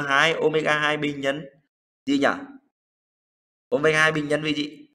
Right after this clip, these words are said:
A hai bình. À đấy, đấy, đây A một, đây A hai. Các bạn có nhớ công thức lực phục hồi mắc không ạ? Lực phục hồi mắc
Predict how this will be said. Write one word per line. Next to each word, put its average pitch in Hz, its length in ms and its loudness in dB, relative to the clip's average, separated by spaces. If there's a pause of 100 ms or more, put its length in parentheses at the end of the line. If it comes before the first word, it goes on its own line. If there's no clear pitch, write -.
(140)
A 120 120 4
hai 139 220 4
bình. 123 180 -6 (720)
À 120 100 0
đấy, 143 140 2 (400)
đấy, 127 140 -2
đây 139 100 4
A 143 140 6
một, 131 220 0
đây 131 120 0
A 143 140 -2
hai. 143 180 -10 (800)
Các 143 100 6
bạn 165 220 6
có 190 60 0
nhớ 147 220 -2
công 180 120 -10
thức 233 120 -6
lực 160 200 -4
phục 156 100 -4
hồi 165 120 2
mắc 175 140 2
không 214 120 -8
ạ? - 80 -10 (720)
Lực 165 200 0
phục 170 140 -4
hồi 190 140 0
mắc 214 160 8